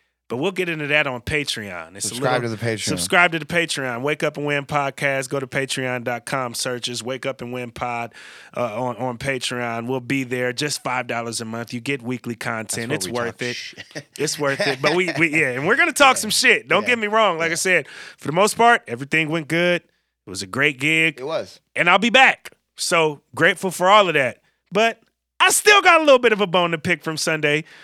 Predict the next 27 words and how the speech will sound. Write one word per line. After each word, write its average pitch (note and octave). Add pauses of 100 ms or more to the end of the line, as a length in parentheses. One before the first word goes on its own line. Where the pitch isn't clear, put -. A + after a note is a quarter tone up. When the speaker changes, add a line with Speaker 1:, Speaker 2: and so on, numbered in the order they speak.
(140)
Speaker 1:
We'll G3+
get A#3+
into G#3
that G3
on F3+
the E3+
Patreon D#3+
episode. C3+
So D3+
make B3
sure C#4
you A#3+
subscribe. D#3+ (380)
I C3+
think F#3+
you'll F3
enjoy D#3+
what D#3
it D3
is D3
that C#3+
we C#3
have C#3+
to A#2
talk C#3+
about. C3+
Also, F#3+